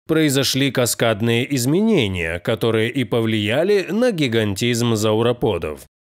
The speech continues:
Эти сухопутные выросли такие большие из-за интенсивного обмена веществ,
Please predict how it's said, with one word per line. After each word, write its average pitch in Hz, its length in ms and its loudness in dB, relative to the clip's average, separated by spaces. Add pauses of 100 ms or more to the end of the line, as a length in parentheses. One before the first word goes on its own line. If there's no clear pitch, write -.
(120)
Эти 131 260 -2
сухопутные 101 920 -4 (140)
выросли 202 540 0
такие 135 560 0
большие 98 840 0
из-за 123 400 0
интенсивного 131 800 0
обмена 107 400 0
веществ, 113 720 -2